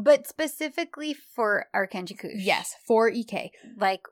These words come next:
Speaker 1: we have nothing against her as a writer in general.
Speaker 2: Right.
Speaker 1: And I think we've mentioned before on the podcast that we're hopeful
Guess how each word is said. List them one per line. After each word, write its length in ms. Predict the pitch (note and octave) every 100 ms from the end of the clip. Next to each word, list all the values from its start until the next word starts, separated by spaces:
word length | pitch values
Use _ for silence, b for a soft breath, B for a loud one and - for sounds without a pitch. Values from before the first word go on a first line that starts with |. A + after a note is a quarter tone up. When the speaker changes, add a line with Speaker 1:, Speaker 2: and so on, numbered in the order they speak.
| -
Speaker 1:
we 340 | G3+ A3 A3+
have 180 | A#3 C#4
nothing 380 | A#3 A3+ A#3 A3+
against 440 | G#3+ F3 F#3+ -
her 340 | E3+ F3 E3+ -
as 220 | F3+ F3
a 80 | F3
writer 300 | E3 E3+ E3+
in 240 | F3 G#3+
general. 500 | A3 C#3+ - C#3+ F#3+
Speaker 2:
Right. 340 | A#3+ B2 - - _
Speaker 1:
And 480 | C4 B3 F#3 F#3 G3+ -
I 120 | G3
think 320 | - G3 -
we've 400 | G3 F#3 E3+ - _ _ _ _ _ -
mentioned 540 | F#3+ F3 - E3 E3+
before 340 | D#3+ - -
on 100 | -
the 80 | F3+
podcast 760 | - - - - F#3 - - _
that 220 | - D3+ - b b b b _ _ -
we're 360 | G3 F#3+ F#3 -
hopeful 640 | G3 C#4 - F3+ E3+ A3